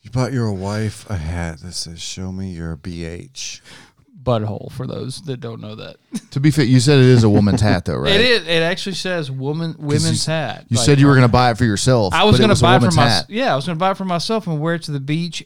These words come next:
Speaker 2: and the lake. And then I also bought myself a koozie that has this little punch deal on the side of it with a straw, so you can shotgun 'em. And, like,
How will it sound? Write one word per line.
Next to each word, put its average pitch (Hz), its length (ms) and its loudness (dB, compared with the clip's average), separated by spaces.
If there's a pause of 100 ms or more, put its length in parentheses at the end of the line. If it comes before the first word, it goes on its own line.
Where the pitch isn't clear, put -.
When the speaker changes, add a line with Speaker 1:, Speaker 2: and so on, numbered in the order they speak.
Speaker 2:
and 160 580 -4
the 151 100 -8
lake. 190 540 -8 (480)
And 147 240 -2
then 156 160 -2
I 123 100 -4
also 160 280 0
bought 139 240 -2
myself 127 380 -6
a 120 40 -14
koozie 151 600 -8 (300)
that 147 120 -6
has 151 220 -2
this 139 180 -6
little 131 140 -6
punch 175 420 -8
deal 196 300 -4
on 180 160 -6
the 147 60 -2
side 170 300 -2
of 220 160 -6
it 226 160 -6
with 147 140 -6
a 135 80 -6
straw, 175 720 -6
so - 140 -6
you 160 100 0
can 143 120 -8
shotgun 156 560 -6
'em. 226 300 -10
And, 139 160 -4
like, 131 240 -6